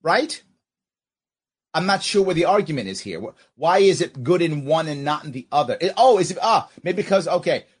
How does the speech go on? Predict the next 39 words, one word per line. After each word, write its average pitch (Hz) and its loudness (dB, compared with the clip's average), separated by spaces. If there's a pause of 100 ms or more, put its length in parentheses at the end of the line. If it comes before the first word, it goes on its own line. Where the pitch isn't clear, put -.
public 196 -4
schools 208 -2
because 170 -4
I 180 -4
don't 175 -2
have 170 -2
a 147 -12
choice, - -2
right? 135 -4
'Cause 135 -10
I 147 -4
have 160 -6
to 156 -12
go 156 0 (320)
to 160 -4
a 147 -2
public 135 -6
school 180 -2 (120)
and 139 -10
I'm 127 -10
paying 247 -8
for 135 -4
it. - -14 (220)
But 156 -6
if 127 -8
it's - -14
private, 233 0
they 160 -4
do 147 -8
what 143 -8
they 131 -8
want. 110 -10 (2250)
So - -4
you 208 -2
could 180 -6
do 220 -4
it, 208 -6
say, 185 0
in, 165 -4